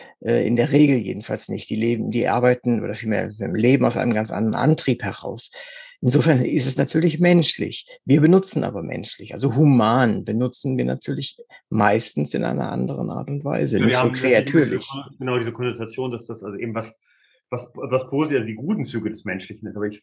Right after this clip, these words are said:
Speaker 2: denke, zum Menschlichen gehört das Böse eben auch dazu, aber er verkörpert jetzt eben gerade nicht das Böse. Er ist ja kein Serial Killer oder jemand, der
Speaker 1: Mhm.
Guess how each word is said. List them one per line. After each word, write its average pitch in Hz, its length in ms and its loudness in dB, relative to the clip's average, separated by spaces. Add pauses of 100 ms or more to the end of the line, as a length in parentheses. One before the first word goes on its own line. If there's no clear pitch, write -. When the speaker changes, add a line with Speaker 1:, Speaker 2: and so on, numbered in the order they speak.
Speaker 2:
denke, 123 240 0
zum 123 140 -4
Menschlichen 123 320 -2
gehört 110 200 -4
das 107 140 -6
Böse 127 300 2
eben 110 120 0
auch 107 140 -4
dazu, - 340 0
aber 110 140 4
er - 180 2
verkörpert 120 420 -6
jetzt 107 120 -2
eben 104 120 2
gerade 101 180 2
nicht 101 120 -4
das 98 160 -2
Böse. 113 240 2
Er - 60 2
ist - 140 -4
ja 98 60 -4
kein 90 200 -6
Serial 123 460 4
Killer 110 240 -2
oder 101 100 2
jemand, 127 560 2
der 120 80 0
Speaker 1:
Mhm. 120 320 -2